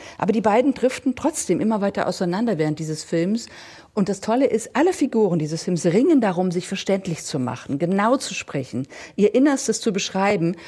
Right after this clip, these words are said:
Und das ist begeisternd und erschütternd. Und übrigens wären wir damit auch wieder bei der politischen Diskussion um die Berlinale, wo es ja überhaupt nicht um das Ringen um Verständlichkeit oder ums F-, Zuhören geht. Ich würde eigentlich jedem Menschen, der einen offenen Brief verfassen will, erstmal einen Film von Angela Schanelek empfehlen.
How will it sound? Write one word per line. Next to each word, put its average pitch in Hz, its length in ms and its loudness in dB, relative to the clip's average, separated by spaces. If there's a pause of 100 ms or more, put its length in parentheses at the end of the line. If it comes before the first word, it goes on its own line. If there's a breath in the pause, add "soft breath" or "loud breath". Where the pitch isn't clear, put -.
(120)
Und - 60 -4
das 220 100 2
ist 254 140 0
begeisternd 220 640 0
und 196 140 -2
erschütternd. 220 600 0
Und 175 140 0
übrigens 180 260 -2
wären 180 140 2
wir 180 80 2
damit 170 280 0
auch - 240 -4
wieder 190 200 6 (260 loud breath)
bei 175 100 2
der 175 100 4
politischen 190 500 -2
Diskussion 185 540 -2
um 175 100 0
die 170 100 -2
Berlinale, 170 640 2
wo 180 80 2
es 185 80 0
ja - 100 2
überhaupt 160 380 2
nicht 165 260 0 (220 loud breath)
um - 100 -4
das 175 220 2
Ringen 240 260 4
um 175 140 -2
Verständlichkeit 185 880 -4
oder 180 180 0
ums - 260 -4
F-, - 260 -12
Zuhören 165 800 0
geht. 185 440 0 (320 loud breath)
Ich - 160 -14
würde 196 160 0
eigentlich 175 240 -2
jedem 202 280 0
Menschen, 185 300 -4
der 170 100 2
einen 135 120 -2
offenen 180 280 -2
Brief 196 180 -6
verfassen 165 380 -6
will, 151 80 -2
erstmal 156 320 -4
einen 139 100 -2
Film 175 220 -2
von 156 180 -4
Angela 147 340 -4
Schanelek 160 500 -6
empfehlen. 120 540 -8